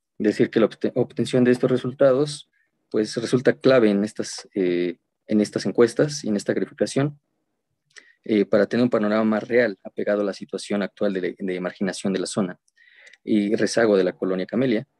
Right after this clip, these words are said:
Contando con esta información, solo restaría concluir la interpretación de resultados, así como, eh, plasmarlos en una serie de infografías ilustrativas para ofrecer una propuesta o una serie de propuestas partiendo de los resultados de estas encuestas.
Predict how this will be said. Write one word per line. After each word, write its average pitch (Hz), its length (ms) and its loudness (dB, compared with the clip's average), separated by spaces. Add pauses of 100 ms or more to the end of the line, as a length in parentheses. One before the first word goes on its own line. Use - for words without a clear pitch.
(280)
Contando 113 400 -2
con 110 120 0
esta 110 160 -4
información, 120 480 -2
solo 110 220 -6
restaría 101 380 -4
concluir 110 440 -4
la 110 60 -2
interpretación 98 600 -6
de 101 60 0
resultados, 113 640 -2 (100)
así 98 240 -10
como, 98 520 0 (380)
eh, 98 200 -2
plasmarlos 113 640 0
en 98 100 -4
una 98 160 -2
serie 101 200 -2
de 98 60 -2
infografías 104 640 -4
ilustrativas 120 560 0
para 101 220 0
ofrecer 104 360 -2
una 104 160 2
propuesta - 720 0 (1040)
o 101 300 2
una 110 160 0
serie 110 180 0
de 104 60 2
propuestas - 480 -4
partiendo 107 360 -2
de 101 60 0
los 98 100 -2
resultados 101 440 -2
de 92 60 -6
estas - 240 -12
encuestas. - 480 -8